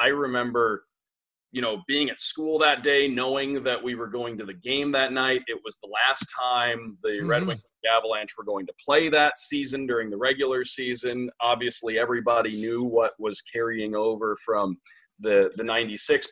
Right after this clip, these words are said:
Speaker 1: playoffs with, uh, Lemieux's hit on Chris Draper, and the Avalanche had really had the upper hand during the season series that year. But going into that game that night, I'll never forget. I mean, I knew I was going to the
Speaker 2: <laughs>
Speaker 1: game, got home from school, you know, we got ready to go. And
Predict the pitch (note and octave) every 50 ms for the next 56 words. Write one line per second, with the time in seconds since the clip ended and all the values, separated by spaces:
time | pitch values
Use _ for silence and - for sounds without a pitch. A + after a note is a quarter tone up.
0 | - - C#3+ C3 C3 B2+ B2+ B2 B2 A#2+ - - A#2+ A2+ G#2+ - _ _ _ -
1 | A2+ G#2+ G#2 G#2 G2+ G2 G2+ F#2 F#2+ G2+ G#2 A2 A2+ A2+ G#2+ - - B2 A2+ A2
2 | G#2+ G2+ - - G2+ F#2+ - - C3 C#3+ D3+ D#3+ D#3 D#3 D3+ D3 D3 D3+ D3 C#3
3 | A#2+ G#2 G2+ - _ _ _ _ _ - A2+ A2 A#2+ C3 C#3 C#3 C3+ C3 B2+ B2
4 | B2 A#2+ - - B2 A2+ G#2+ A2+ A#2 A2+ A2 A2+ B2 A#2 G#2 A#2 A#2 A2+ - F#2+
5 | - C3 C3+ C#3 C#3 C3+ B2+ A#2 A2+ G#2 G2+ G2 - - A#2 G#2 - - - -
6 | - - F#3 G3 F#3+ F#3 F3 D#3 D3 E3 D#3 D3 B2 C#3+ C#3+ C#3+ D3 C#3+ C3 C#3
7 | A2+ - - C3+ C#3 D#3 E3+ F#3 F3 E3+ D#3+ - - C#3+ C#3 C#3+ D3 C#3+ - -
8 | C#3 C3 C3 C3 B2 A#2 G#2 G2 A#2+ A2+ A#2 A#2 - - - G2 A2 A2+ A#2 A#2+
9 | A#2 A2+ A2 A2 A#2+ B2 A2+ C3 D3 E3+ - D3 C3 A2 - B2+ C3+ C3 A#2+ A2+
10 | A2+ A#2 A2+ A2+ B2 C3+ C#3 C#3 C3 C3 F#3+ D#3 C3 B2 A#3+ F3+ - A#2+ F#3 B2
11 | B2 - - _ _ _ _ _ _ - D3 D3 D#3 D3 D3+ D3 - - B2+ A#2+
12 | B2 - - - C3+ C3 C3 B2+ B2+ B2+ B2 A#2 A#2 A#2 A#2 A2+ A#2 B2+ B2+ C#3+
13 | C#3+ C3+ C#3 C3+ C3 B2 A#2 A2 B2 B2 B2 B2 B2 A#2+ A2 G#2 G#2+